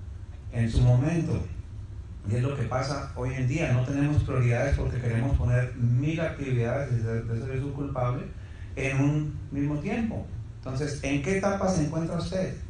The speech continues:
¿En qué etapa está usted para poder de, de, de definir su vida? Muchos matrimonios fallan porque los esposos seguimos como solteros. Muchos padres, en Colombia se dice, por ejemplo, que la que se casa es la mujer.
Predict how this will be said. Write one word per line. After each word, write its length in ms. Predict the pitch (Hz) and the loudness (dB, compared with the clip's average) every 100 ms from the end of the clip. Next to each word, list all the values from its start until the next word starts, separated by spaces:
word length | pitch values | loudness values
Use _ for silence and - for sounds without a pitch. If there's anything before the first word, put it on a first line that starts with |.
| - - - - - - - - - - - - - - - - | -12 -12 -12 -12 -12 -12 -12 -12 -12 -12 -14 -12 -12 -12 -10 -4
¿En 120 | 123 | -2
qué 100 | 151 | -2
etapa 320 | 151 156 156 | 0 0 0
está 180 | - 147 | -2 -2
usted 280 | 131 151 151 | -2 -2 -2
para 240 | 131 127 | -4 -2
poder 220 | 120 123 | -2 -2
de, 160 | 139 139 | -4 -6
de, 200 | - 117 | -6 -4
de 260 | 113 113 | -2 -2
definir 400 | 110 113 113 120 | -2 -2 0 0
su 180 | - - | 0 -2
vida? 340 | 147 165 117 - - - - | -2 -2 -2 -4 -8 -10 -6
Muchos 420 | - 151 190 202 196 | 2 4 6 4 4
matrimonios 680 | 170 143 143 147 170 165 170 | 2 2 2 2 2 0 0
fallan 640 | 180 185 160 160 160 - - - - | 2 4 2 0 -4 -10 -12 -12 -6
porque 280 | 123 123 127 | -4 -2 -2
los 300 | 127 123 - | 0 0 0
esposos 1000 | 120 - - 180 196 143 139 139 - - - | -2 -2 2 4 4 4 2 -2 -6 -10 -12
seguimos 640 | - 131 143 170 170 170 | -6 -2 0 2 2 0
como 200 | 147 139 | 0 0
solteros. 720 | 127 143 202 240 - - - - - - - - - - - - - - - - - - - | 0 0 0 2 0 -2 -4 -4 -4 -2 -2 -6 -10 -14 -14 -14 -12 -12 -12 -14 -14 -10 0
Muchos 600 | 127 143 156 - 185 - | 4 6 6 4 4 6
padres, 520 | - 139 143 190 196 - - | 6 6 4 0 -2 -8 -2
en 100 | 120 | 0
Colombia 420 | 120 123 131 160 | 2 2 2 0
se 160 | 139 131 | 0 0
dice, 200 | 127 147 | 0 0
por 140 | 127 | 0
ejemplo, 260 | 131 147 139 | 0 -2 -2
que 100 | 120 | -2
la 160 | 113 | -2
que 80 | 110 | -2
se 160 | 104 113 | -2 0
casa 320 | 120 123 - | 2 2 0
es 80 | 139 | -2
la 80 | |
mujer. 500 | 143 151 165 214 104 | 0 0 0 0 -2